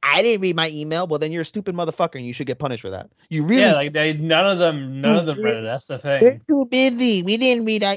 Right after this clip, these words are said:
Speaker 1: email. Derp, derp, derp. Fucking, oh, it pissed me off. That really pissed me off, 'cause I deal with, like, I, I deal with it sometimes. I used to deal with it a lot when I fucking, when I used to work for, for, uh, X company. And it would pi-,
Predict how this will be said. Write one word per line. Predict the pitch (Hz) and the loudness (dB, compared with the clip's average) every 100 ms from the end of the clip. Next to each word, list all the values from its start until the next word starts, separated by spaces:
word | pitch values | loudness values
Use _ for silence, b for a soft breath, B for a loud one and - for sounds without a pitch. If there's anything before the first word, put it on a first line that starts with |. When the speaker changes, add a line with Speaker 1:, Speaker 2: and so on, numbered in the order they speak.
| 196 | -4
Speaker 1:
email. | 214 208 190 147 | -6 -2 0 -2
Derp, | 151 226 240 214 | 4 4 4 2
derp, | 208 214 214 156 | 4 4 2 0
derp. | 196 160 - | 4 4 0
Fucking, | - 175 165 127 | -2 -2 -2 2
oh, | 165 190 165 | 6 8 8
it | - | 6
pissed | 190 170 | 2 2
me | 143 | 0
off. | 135 139 107 - _ B | 2 4 2 -6 _ B
That | 175 190 | 4 6
really | 170 196 185 147 | 8 6 6 4
pissed | 160 156 | 2 2
me | 135 | -2
off, | 131 113 | -4 -4
'cause | - 131 | -2 -2
I | |
deal | 135 180 | 2 4
with, | 175 156 | 4 4
like, | 147 175 | 2 6
I, | 160 | 6
I | 143 | 4
deal | 135 180 | 4 6
with | 190 | 6
it | 175 | 2
sometimes. | 190 175 180 170 160 165 - B B B | -2 2 4 4 2 -4 -10 B B B
I | 143 | 2
used | 147 208 185 | 4 4 4
to | |
deal | 165 170 | 4 6
with | 151 | 8
it | 120 | 6
a | |
lot | 110 131 143 110 - | 4 4 6 4 0
when | 139 123 | -4 0
I | 117 | 0
fucking, | 117 147 135 127 117 107 b b b | 0 -2 -4 -6 -8 -12 b b b
when | 123 | -4
I | 120 | -4
used | 127 123 | -4 -4
to | |
work | 110 123 117 | -2 -2 -2
for, | - 120 110 104 | -8 -4 -2 -4
for, | - 110 104 90 | -4 -4 -4 -6
uh, | 131 - | -8 -6
X | 123 - | -6 -4
company. | - 120 113 107 101 _ _ _ - | -2 -2 -2 -8 -10 _ _ _ -10
And | 120 113 113 127 | -6 -4 -6 -8
it | 117 143 147 | 0 4 6
would | 120 | 4
pi-, | 143 | 0